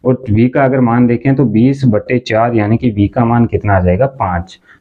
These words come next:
तो वी बराबर हमारा पाँच आया है। यहाँ से हम एक्स का मान ज्ञात कर सकते हैं, क्योंकि एक बटे एक्स को हमने वी माना है, तो एक बटे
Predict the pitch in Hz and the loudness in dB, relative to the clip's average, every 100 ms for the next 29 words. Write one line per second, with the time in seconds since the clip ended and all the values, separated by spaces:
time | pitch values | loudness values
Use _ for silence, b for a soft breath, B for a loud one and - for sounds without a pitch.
0 | - 120 110 160 160 156 160 147 151 151 | -4 -2 2 2 2 0 2 2 0 -2
1 | 110 120 135 143 151 156 202 - B _ | -2 -2 0 0 0 -2 -6 -8 B _
2 | 113 120 143 151 147 143 - 151 143 139 | -2 -2 0 0 0 0 -4 0 2 2
3 | 143 143 139 151 143 147 - 170 175 220 | 0 -2 -2 -4 -4 -8 -4 -4 -4 -6
4 | B B B - - 156 156 160 - 135 | B B B -14 -2 0 0 -2 -2 -2
5 | 139 151 160 156 - 160 165 156 165 165 | 0 0 -2 -4 -4 -2 0 2 2 2
6 | 175 175 190 202 185 127 120 131 139 147 | 0 0 -2 -4 0 0 0 0 0 0